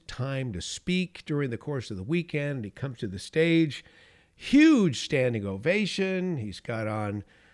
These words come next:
uh, a nice, some nice slacks. He's got on a light blue shirt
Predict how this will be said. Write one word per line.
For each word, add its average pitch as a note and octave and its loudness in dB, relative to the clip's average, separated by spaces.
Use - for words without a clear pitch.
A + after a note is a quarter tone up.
uh, A2 -4
a G#2+ -4
nice, - -2
some - -8
nice G#2 -4
slacks. F#3 0
He's A2 -8
got G#2+ -4
on G2 -8
a F#2+ -8
light G2+ -8
blue G2 -4
shirt G3+ -2